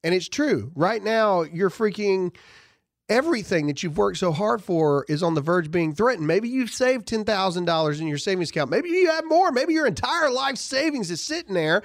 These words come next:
and it's fixing to collapse out from under you. That's why you need to invest it in gold, silver, precious metals, et cetera, et cetera. And that's why we've partnered up with Birch Gold.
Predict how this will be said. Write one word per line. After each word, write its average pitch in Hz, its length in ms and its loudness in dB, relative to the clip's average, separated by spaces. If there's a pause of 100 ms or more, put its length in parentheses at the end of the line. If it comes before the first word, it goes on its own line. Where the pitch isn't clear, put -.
(280)
and 208 140 2
it's 196 120 0
fixing 330 400 -4
to 247 120 -2
collapse 247 580 0
out 196 240 0
from 180 160 -2
under 214 200 0
you. 117 260 -2 (340)
That's 170 200 -2
why 202 120 2
you 208 140 -2
need 214 160 -2
to 233 80 2
invest 220 480 -2
it 123 200 -4
in 135 380 -2
gold, 175 560 4 (100)
silver, 185 640 0 (180)
precious 208 520 0
metals, 170 540 2
et 175 160 -2
cetera, 190 600 2
et 165 160 -6
cetera. 214 540 2
And 160 160 0
that's 214 220 -2
why 233 160 2
we've 226 240 -6
partnered 190 340 0
up 196 140 0
with 170 160 -6
Birch 151 320 -2
Gold. 143 320 0